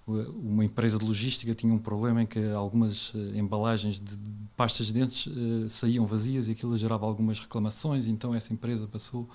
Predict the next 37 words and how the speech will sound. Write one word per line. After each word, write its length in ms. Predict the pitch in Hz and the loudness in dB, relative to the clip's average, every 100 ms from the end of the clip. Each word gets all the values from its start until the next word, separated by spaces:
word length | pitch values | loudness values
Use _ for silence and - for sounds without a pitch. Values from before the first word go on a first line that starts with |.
| - - - | -20 -20 -10
chamou 280 | - 113 120 | 0 4 6
uma 100 | 117 | 6
empresa 300 | 117 117 113 | 4 0 0
de 60 | |
consultoria 760 | - 110 - 110 - 120 151 127 | -4 -6 -4 -8 -6 -2 0 0
que 80 | - | -2
fez 180 | 120 107 | -2 0
um 100 | 107 | 0
estudo 400 | - - 127 110 | -2 -2 0 0
analítico 680 | 107 104 127 139 123 117 | 0 0 -2 -2 -2 -2
em 80 | 110 | -2
que 60 | 110 | 2
punha 160 | 117 | 4
uma 180 | 110 110 | 6 4
balança 520 | 104 107 131 117 - | 2 2 2 0 -4
e 40 | 113 | -6
depois 200 | 113 - | -6 -4
com 140 | 107 | -2
um 60 | 107 | 0
braço 280 | 117 110 | 0 0
hidráulico 440 | 107 104 123 123 - - - - | -6 -4 -4 -4 -6 -18 -20 -4
para 80 | 113 | -2
retirar 400 | - 113 113 110 | 0 2 4 4
os, 220 | 107 - - - - | 2 -2 -12 -16 -12
os 80 | |
pacotes 420 | - 110 123 120 - | -4 -2 -2 -4 0
que 80 | |
não 100 | 117 | 2
tinham, 400 | 113 139 151 143 - - - - | 2 2 2 0 -6 -18 -8 -6
e 60 | |
depois 200 | 117 147 | 0 2
chegaram 420 | - - 147 147 143 | 4 4 2 2 2
à, 400 | 143 165 151 151 | 0 0 0 0
à 80 | |
equipa 260 | 143 139 139 | 0 0 0
de 60 | 135 | 0
operações, 680 | 135 139 - 151 147 139 | 0 -2 0 0 -2 -4